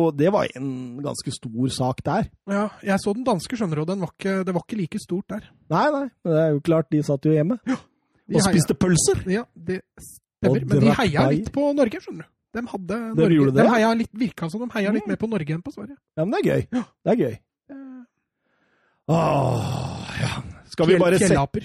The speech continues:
Speaker 1: skal vi bare sette i gang, eller? V M nitten nittifire i U S A.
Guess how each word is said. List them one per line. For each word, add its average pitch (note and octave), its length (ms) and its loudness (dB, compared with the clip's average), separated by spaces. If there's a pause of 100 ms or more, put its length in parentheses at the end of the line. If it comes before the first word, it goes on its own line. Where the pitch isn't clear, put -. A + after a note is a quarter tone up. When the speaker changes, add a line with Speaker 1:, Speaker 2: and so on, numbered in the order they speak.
Speaker 1:
skal D#3+ 180 2
vi F#3+ 60 4
bare F#3 160 2
sette - 340 0
i C#3+ 60 4
gang, C#3 240 2
eller? D#4+ 220 4
V E3 340 4
M E3+ 320 0
nitten D#3+ 580 -2 (120)
nittifire C#3 960 0
i C3 320 0
U D3+ 200 6
S D#3 140 0
A. C4+ 100 4